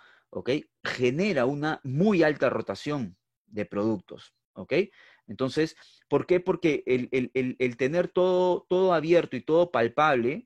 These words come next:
hace que nosotros como consumidores, y es lo que nos pasa quizá en un supermercado versus una, una, un mercado o una tienda,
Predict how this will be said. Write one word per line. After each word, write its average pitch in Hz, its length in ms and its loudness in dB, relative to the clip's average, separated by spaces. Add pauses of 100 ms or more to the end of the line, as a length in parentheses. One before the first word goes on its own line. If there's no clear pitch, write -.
hace 156 380 0
que 117 100 -4
nosotros 190 520 -4
como 127 260 -6
consumidores, 135 420 -6
y 180 60 2
es 180 60 4
lo 180 100 -2
que 160 80 2
nos 135 140 -6
pasa 165 280 0
quizá - 240 -8
en 151 80 -6
un 156 80 -6
supermercado 131 720 -2
versus 107 300 -6
una, 131 240 -6
una, 127 480 -6
un 123 160 -10
mercado 127 400 -2
o 104 40 -2
una 123 280 -4
tienda, 127 380 -2